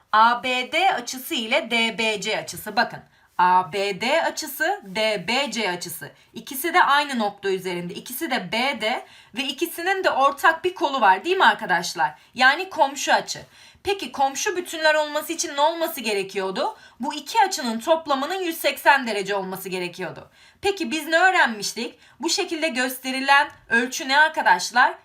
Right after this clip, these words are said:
Yarım açı ölçüsü. Yarım açı ölçüsü de kaç dereceydi? Yüz seksen dereceydi. O halde bu iki açının toplamı yüz seksen derece ise, a-, ortak kolları varsa ve aynı noktada yer alıyorlarsa bunlar nedir arkadaşlar?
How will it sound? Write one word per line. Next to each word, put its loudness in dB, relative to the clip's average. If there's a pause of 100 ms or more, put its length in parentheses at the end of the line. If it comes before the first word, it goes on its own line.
Yarım 0
açı -2
ölçüsü. -8 (220)
Yarım 2
açı 0
ölçüsü -4
de -2
kaç 2
dereceydi? -2 (160)
Yüz -4
seksen 2
dereceydi. -8 (280)
O 4
halde 4
bu -8
iki -2
açının -2
toplamı -2
yüz -6
seksen 0
derece -4
ise, -8 (360)
a-, 0 (200)
ortak 2
kolları 0
varsa 4 (120)
ve 0
aynı 2
noktada 0
yer -2
alıyorlarsa 0 (220)
bunlar 4
nedir -2
arkadaşlar? 4